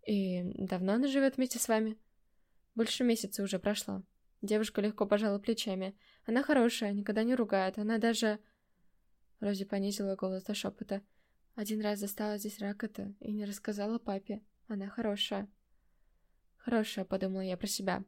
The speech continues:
«Вообще великолепная. Только вот после такой заботы странно, что вообще девушка жива». Обычно у энергетического вампира не хватает терпения,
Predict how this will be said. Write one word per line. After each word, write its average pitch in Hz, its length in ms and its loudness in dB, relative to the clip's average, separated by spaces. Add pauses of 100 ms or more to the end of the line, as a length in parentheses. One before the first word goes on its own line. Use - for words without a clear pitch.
(240)
«Вообще 240 380 2
великолепная. 202 840 4 (500)
Только 233 260 2
вот 240 160 2
после 254 240 2
такой 254 220 8
заботы 247 380 4
странно, 254 320 4
что 208 160 -2
вообще 190 280 0
девушка 196 360 0
жива». 185 360 -2 (640)
Обычно 240 400 6
у 254 60 6
энергетического 233 640 2
вампира 208 360 4
не 214 120 4
хватает 196 420 2
терпения, 208 500 2